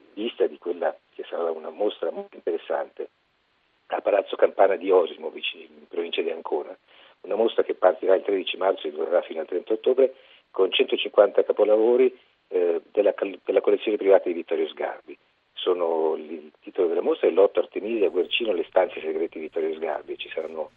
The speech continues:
opere di, di, di Tiziano, Lorenzo Lotto, Guercino e altri. Ma, eh, il reportage che raccontiamo è molto interessante perché è a casa di Sgarbi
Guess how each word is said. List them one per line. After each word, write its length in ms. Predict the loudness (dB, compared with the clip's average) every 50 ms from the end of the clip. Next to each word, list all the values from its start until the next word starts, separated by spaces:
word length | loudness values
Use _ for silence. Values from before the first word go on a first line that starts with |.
| _ -10
opere 260 | -8 -4 -4 -4 -4
di, 160 | -6 -12 -20 _
di, 120 | -20 -20 -20 _ _ _ _ _ _ _ _ _
di 80 | _ _
Tiziano, 680 | -20 -20 -16 -8 -6 -4 -4 -4 -4 -6 -8 -10 -12
Lorenzo 380 | -12 -12 -14 -14 -12 -10 -4 0
Lotto, 400 | 2 2 2 2 0 -4 -12 -10
Guercino 640 | -10 -10 -12 -12 -14 -14 -14 -14 -16 -14 -14 -14 -14
e 180 | -14 -14 -12
altri. 400 | -12 -12 -12 -14 _ -20 -20 -20 -20 _ _ _ -20 -20 -20 -20 _ _
Ma, 380 | -6 -2 0 2 2 0 0 0
eh, 220 | 0 0 0 0
il 400 | -2 -6 -10 -16 -14 -10 -6 -4
reportage 640 | -4 -2 0 0 4 6 6 6 6 6 2 -2 -2 -6 _ _ _ _ _
che 100 | 2 4
raccontiamo 520 | 4 4 4 2 4 8 8 8 8 8 4
è 100 | 2 2
molto 240 | 0 -2 -4 -4 -4
interessante 440 | -4 -2 -2 0 2 0 0 0 0
perché 180 | 0 2 4 4
è 40 |
a 40 | 4
casa 400 | 6 8 8 8 8 8 4 0
di 160 | -6 -8 -10 -8
Sgarbi 500 | -6 -6 -6 -6 -8 -12 -12 -12 -14